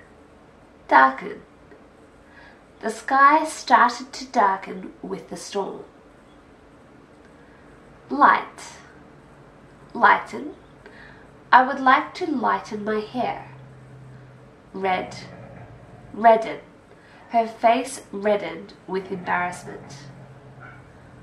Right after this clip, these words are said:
White, whiten. This product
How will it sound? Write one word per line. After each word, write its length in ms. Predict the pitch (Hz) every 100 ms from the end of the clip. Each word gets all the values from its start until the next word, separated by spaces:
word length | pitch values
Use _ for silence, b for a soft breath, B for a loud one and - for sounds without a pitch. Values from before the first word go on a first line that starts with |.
| - -
White, 720 | 208 196 190 311 - - - - - - - - - -
whiten. 600 | 226 247 262 254 - - - _ - b b b b b -
This 200 | 294 381
product 480 | - 339 311 294 -